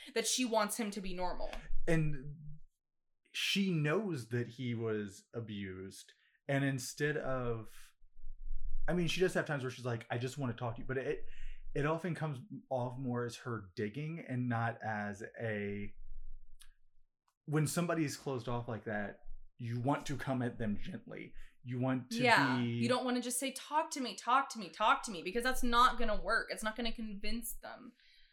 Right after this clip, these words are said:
Speaker 2: And you wanna just be like, "I'm here for you," blah, blah, blah, blah. Like, you, there's a way to do <laughs> it, and she's very aggressive about it.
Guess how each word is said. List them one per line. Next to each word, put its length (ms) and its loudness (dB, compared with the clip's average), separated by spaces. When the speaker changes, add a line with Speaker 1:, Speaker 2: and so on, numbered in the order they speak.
Speaker 2:
And 120 2
you 120 2
wanna 180 6
just 240 0
be 100 -4
like, 540 -2
"I'm 160 -2
here 220 0
for 200 -6
you," 180 -4
blah, 180 -2
blah, 100 0
blah, 100 -2
blah. 140 -2
Like, 220 6
you, 180 -4
there's 260 6
a 40 4
way 220 4
to 100 4
do 300 4
<laughs> 100 -6
it, 180 4
and 120 2
she's 300 2
very 320 8
aggressive 460 -2
about 300 -8
it. 160 -10